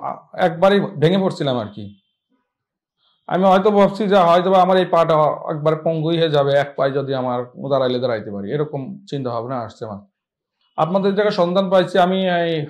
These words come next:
ইউ-, YouTube-এতে সার্চ দিছি, মোবাইলে সার্চ দিছি, দিয়ে বিভিন্ন ডাক্তারের কথা দেখছি। দেখে যখন এই স্যারকে দেখছি, কথা বল-, মানে, শুনছি, খুব ভালো লাগছে, তাই সরাসরি আমি ময়মনসিংহ থেকে অ্যাম্বুলেন্স ভাড়া করে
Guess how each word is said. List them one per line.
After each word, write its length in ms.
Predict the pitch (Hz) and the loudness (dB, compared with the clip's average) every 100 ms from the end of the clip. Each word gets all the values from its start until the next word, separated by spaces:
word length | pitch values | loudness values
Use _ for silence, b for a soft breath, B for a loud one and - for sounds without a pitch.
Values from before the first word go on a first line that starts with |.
| - | -4
ইউ-, 720 | 185 175 - - 156 156 180 | -2 -2 -4 -12 -12 -2 -2
YouTube-এতে 380 | 165 165 175 190 | -2 -4 -2 0
সার্চ 260 | 151 151 | 2 2
দিছি, 160 | 160 180 | -2 -4
মোবাইলে 340 | 165 156 170 | -2 0 0
সার্চ 260 | 165 151 147 | 2 0 0
দিছি, 240 | 160 175 | -6 -8
দিয়ে 280 | 160 156 160 | -6 -4 -2
বিভিন্ন 380 | 151 147 170 160 | -2 -4 -4 -2
ডাক্তারের 380 | 151 - 156 151 | -2 0 -4 -2
কথা 160 | 156 | -4
দেখছি। 640 | 156 147 147 - 185 202 - b b b - | -2 -2 -4 -8 -10 -10 -20 b b b -2
দেখে 200 | 151 170 | 0 2
যখন 320 | 165 147 180 | 0 0 -2
এই 160 | 175 160 | -2 -2
স্যারকে 380 | 160 147 147 165 | 0 -2 0 -2
দেখছি, 320 | 160 160 160 | -4 -4 -2
কথা 260 | 151 139 156 | -2 0 -2
বল-, 320 | 156 151 156 | -2 -4 -4
মানে, 160 | 156 | -2
শুনছি, 440 | 151 156 156 180 175 | -2 -4 -6 -8 -8
খুব 180 | 165 143 | -8 0
ভালো 180 | 147 | 2
লাগছে, 320 | 160 165 175 180 | 2 0 -2 -2
তাই 160 | 151 | -2
সরাসরি 460 | 143 156 170 185 180 | 0 2 2 2 0
আমি 220 | 175 175 | 0 -2
ময়মনসিংহ 500 | 165 165 156 160 160 | -2 -2 -4 -6 -8
থেকে 120 | 165 | -2
অ্যাম্বুলেন্স 440 | 160 151 156 170 127 | 0 2 0 0 0
ভাড়া 180 | 139 | 0
করে 320 | 160 185 220 | 0 -2 -4